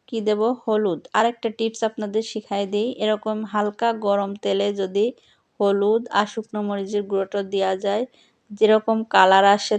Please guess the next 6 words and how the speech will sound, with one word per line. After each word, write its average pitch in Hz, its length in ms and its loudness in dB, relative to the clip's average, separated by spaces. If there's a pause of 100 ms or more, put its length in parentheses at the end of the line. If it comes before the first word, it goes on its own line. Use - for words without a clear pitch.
তরকারিতে, 202 580 2 (640)
তেমন 202 400 0
কিন্তু 208 460 -2 (540)
তরকারিতে 202 600 4 (200)
স্বাদ 190 260 4
আসে। - 300 0